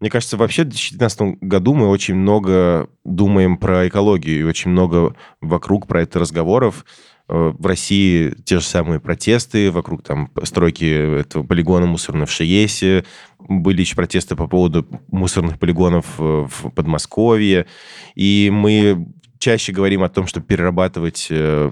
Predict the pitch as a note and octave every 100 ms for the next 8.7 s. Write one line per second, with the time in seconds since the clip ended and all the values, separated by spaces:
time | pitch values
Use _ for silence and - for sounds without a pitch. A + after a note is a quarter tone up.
0 | - D#2+ - C#2+ G2 A2+ - F#2+ F#2+ F2+
1 | - F2 F2 D#2 - - - - _ -
2 | G#2 - - A#2+ - - - A2 B2 A2
3 | - G2+ F2 F2 - E2+ E2 D2 B1+ -
4 | - D#2 - G2 - G#2 F#2 F#2 - -
5 | C#3+ C#3+ F2+ - D2+ F2 E2 F2+ F#2+ F#2+
6 | - F#2 G2 F#2+ G2+ - F2+ F#2 E2 C#2+
7 | - C#2+ C#2 - D2 D2 - D#2 C2+ -
8 | C2+ B1+ A#1 A1+ C2+ D2 D2